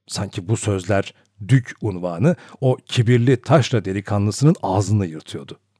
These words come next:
"Kardeşime sizi de götürmesini söylemiş. Gelseydiniz bana Wilker'deki köşkü de anlatırdınız. Bu bahar oraya gidecekmişiz. Bilmem oturulabilir bir ev mi? Çevresi de dendiği kadar güzel mi? Övülen ne yerler var ki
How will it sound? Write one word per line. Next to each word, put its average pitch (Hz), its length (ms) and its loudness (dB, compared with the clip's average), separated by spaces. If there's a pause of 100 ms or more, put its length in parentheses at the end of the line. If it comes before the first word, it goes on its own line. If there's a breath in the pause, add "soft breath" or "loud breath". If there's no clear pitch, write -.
(180)
"Kardeşime 226 580 6
sizi 214 260 0
de 226 80 6
götürmesini 143 580 6
söylemiş. 131 580 4 (440 soft breath)
Gelseydiniz 156 640 8
bana 160 260 8
Wilker'deki 151 640 6
köşkü 156 340 4
de 147 60 6
anlatırdınız. 117 800 2 (420)
Bu 139 160 6
bahar 139 460 6
oraya 160 240 8
gidecekmişiz. 117 800 2 (500)
Bilmem 226 480 6
oturulabilir 151 640 6
bir 214 60 2
ev 214 160 6
mi? 175 240 2 (500 loud breath)
Çevresi 170 480 6
de 135 40 2
dendiği 131 320 6
kadar 127 220 6
güzel 120 420 2
mi? 165 240 0 (640)
Övülen 214 500 6
ne 170 80 8
yerler 143 400 8
var 160 260 6
ki 135 300 2